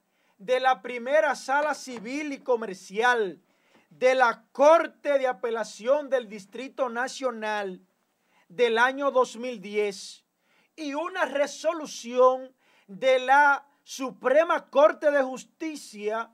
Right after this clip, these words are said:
de República Dominicana del año dos mil diecisiete y una decisión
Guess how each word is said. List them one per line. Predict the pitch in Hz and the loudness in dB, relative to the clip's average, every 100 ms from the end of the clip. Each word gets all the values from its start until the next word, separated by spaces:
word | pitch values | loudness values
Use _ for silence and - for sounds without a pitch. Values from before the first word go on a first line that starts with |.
| _ _ _ | _ _ _
de | 190 233 233 | -2 0 0
República | 233 226 247 294 320 294 - 277 | -2 -4 -6 -6 -6 -4 -2 0
Dominicana | 277 285 294 285 269 254 247 247 - _ _ | 0 -2 -12 -6 -2 -2 -4 -10 -12 _ _
del | 165 240 220 | -2 0 2
año | 220 285 285 277 | 2 0 0 -2
dos | - 233 202 180 | 2 0 -2 -6
mil | 196 269 269 | -8 -8 -6
diecisiete | 277 262 208 190 220 262 285 - 196 - _ _ _ _ _ - | -6 -6 -10 -16 -4 2 2 2 -10 -20 _ _ _ _ _ -10
y | 330 330 | -6 -6
una | 330 381 403 330 285 | 0 0 0 0 0
decisión | 254 359 - 294 220 254 294 302 311 | 0 -2 -4 -10 -12 -4 2 2 2